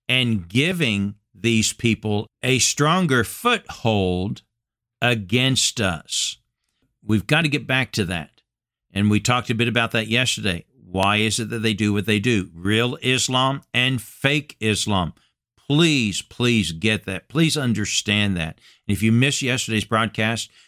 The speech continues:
you can always re-listen to our programs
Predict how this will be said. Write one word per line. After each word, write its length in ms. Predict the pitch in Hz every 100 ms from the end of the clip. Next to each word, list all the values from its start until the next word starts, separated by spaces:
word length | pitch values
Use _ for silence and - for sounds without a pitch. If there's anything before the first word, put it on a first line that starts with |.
| _
you 80 | 95
can 140 | 98
always 340 | 117 135 135 104
re-listen 480 | 117 110 113 117
to 200 | 104 104
our 300 | 98 92 87 - _ _ -
programs 680 | 123 110 117 110 107 -